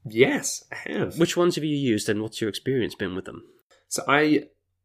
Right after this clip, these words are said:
Speaker 1: think Test of Will is phenomenal.
Speaker 2: Yes.
Speaker 1: And I've used that a lot in a lot of different decks, including in Min, because she can take Survivor zero to two. Uh, I think in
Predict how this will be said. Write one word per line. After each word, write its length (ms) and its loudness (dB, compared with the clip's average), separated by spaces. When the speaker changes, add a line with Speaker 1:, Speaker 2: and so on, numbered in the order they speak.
Speaker 1:
think 260 -2
Test 280 2
of 140 -8
Will 560 4
is 320 0
phenomenal. 540 0
Speaker 2:
Yes. 460 -4
Speaker 1:
And 460 0
I've 280 2
used 220 -8
that 140 -8
a 40 -2
lot 400 0
in 320 -10
a 40 -12
lot 140 2
of 80 -2
different 280 -10
decks, 260 -4
including 480 2
in 320 2
Min, 360 4
because 240 -4
she 180 -4
can 140 -16
take 240 -2
Survivor 540 -2
zero 320 -2
to 160 -14
two. 440 -2
Uh, 280 -12
I 40 -20
think 280 0
in 380 0